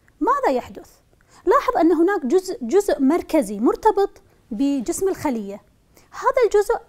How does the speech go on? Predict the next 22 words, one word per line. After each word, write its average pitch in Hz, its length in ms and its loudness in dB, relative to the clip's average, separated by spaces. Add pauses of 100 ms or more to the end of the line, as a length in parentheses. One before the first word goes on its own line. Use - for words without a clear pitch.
(120)
أحسنتم، 294 720 -2 (420)
سيستطيع 320 920 0
أن 277 100 0
يتجدد 330 640 -4
مع 285 140 2
الوقت، - 480 -12 (340)
أما 359 100 -2 (100)
الجزء 480 240 2
الآخر، 349 520 0 (440)
ممتاز، 370 600 -4
فيتلف. 254 580 -6 (520)
لاحظ، 240 380 0 (1200)
يظل 262 460 4
الجزء 208 500 -2 (400)
أو 240 80 -2
الطرف 285 440 4
المركزي 359 760 -2
الذي 254 360 -2
يزال 247 420 0
مرتبط 247 480 -2
بجسم 302 320 -6
الخلية، 370 580 0